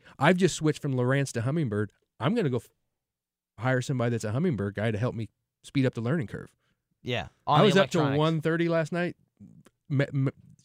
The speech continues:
Speaker 1: transferring all my Lowrance waypoints to Humminbird format and deleting any extras. And, yeah, I got it down to, like, five thousand, I think, is what I've got.
Speaker 2: <laughs>
Speaker 1: The, the kid that bought my boat really wanted me to leave him, but,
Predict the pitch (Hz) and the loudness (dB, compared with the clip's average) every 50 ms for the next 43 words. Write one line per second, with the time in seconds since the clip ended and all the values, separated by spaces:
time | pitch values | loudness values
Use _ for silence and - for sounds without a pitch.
0 | _ - - - - 151 139 139 139 - - 143 139 131 127 131 131 120 117 113 | _ -20 -14 -4 0 0 2 2 0 0 0 0 2 2 0 0 0 0 0 0
1 | 113 113 123 127 127 - 131 120 123 - - 127 127 120 - - 107 101 127 131 | 0 0 0 -2 -2 -2 -4 -4 -4 -4 -4 -4 -6 -6 -6 -6 -4 -2 -2 0
2 | 131 123 120 120 120 113 - - 123 127 123 120 120 120 - 98 101 95 107 107 | 0 -2 -2 -2 -4 -4 -4 -4 -2 -2 0 0 -2 -2 -4 -6 -6 -6 -4 -2
3 | 110 120 123 117 120 117 120 117 104 92 104 120 123 - - 135 123 123 107 - | -2 -2 0 0 0 0 0 0 -2 -2 -2 -2 -4 -2 -2 0 0 0 0 -2
4 | 98 98 - _ _ - - - - - - - - - - - - - _ _ | -6 -8 -8 _ _ -20 -20 -20 -20 -20 -20 -20 -20 -20 -20 -20 -20 -20 _ _
5 | _ _ _ _ _ _ _ _ _ - - - 156 143 135 123 127 147 160 170 | _ _ _ _ _ _ _ _ _ -8 0 2 4 4 4 4 4 4 4 4
6 | 160 143 151 151 147 143 131 123 123 117 - 147 120 117 123 - 127 113 120 127 | 2 2 2 2 4 2 2 0 -2 -2 -2 -2 -2 -2 -2 -4 -4 -2 -2 -2
7 | 131 113 147 143 123 - - - - - - 143 143 135 - 156 147 147 120 139 | -2 0 0 0 -2 -2 -6 -10 -8 -4 -2 0 0 0 2 2 0 0 0 0
8 | 127 - 277 - 139 135 127 - 143 135 135 139 135 175 170 120 113 110 - - | 2 4 4 4 2 2 2 2 2 2 2 0 0 -2 -4 -4 -6 -8 -8 -6
9 | 170 175 180 - 104 - 147 - 160 - _ _ - _ _ - 160 127 110 - | -4 -4 -4 -4 -2 -2 -2 -4 -4 -8 _ _ -20 _ _ -2 -2 2 4 4
10 | 143 - 208 208 165 185 190 175 180 175 151 147 180 175 160 165 135 135 151 151 | 4 4 4 2 2 2 2 2 2 2 2 2 2 2 2 2 0 0 0 0
11 | 151 151 147 147 143 143 139 139 131 131 120 127 131 120 131 127 113 110 110 | 2 2 0 0 0 0 0 -2 -2 -2 -4 -4 -4 -4 -2 -4 -4 -4 -6